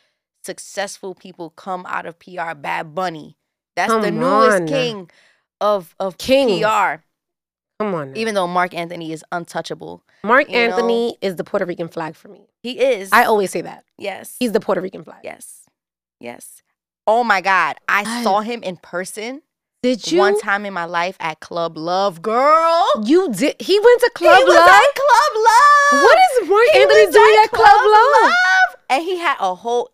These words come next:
Speaker 1: a
Speaker 2: Is he
Speaker 1: whole
Speaker 2: cool with Puff?
Speaker 1: section.
Speaker 2: Is he cool with Puff like
Speaker 1: Yes.
Speaker 2: that?
Speaker 1: He had a whole section. It was him and a
Speaker 2: Stop.
Speaker 1: plus one.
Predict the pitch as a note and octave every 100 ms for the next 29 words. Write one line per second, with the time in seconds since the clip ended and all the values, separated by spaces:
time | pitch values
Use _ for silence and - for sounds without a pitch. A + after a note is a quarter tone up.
0 | - G3 E4 C4 E4 F4 F4+ G4+ F#4+ F4
1 | B3+ E4 G#4+ B3+ B3+ A#3+ C#4+ - C4 C4+
2 | G3 C4 F#4 - A4 C5+ - D4+ A#3+ G3+
3 | A3+ D#4 G4+ - F4 D#4+ - C4+ B3+ G3+
4 | G3 C4 C#4 D#4+ D#4 C#4 - C3 C4+ -
5 | A#3 A3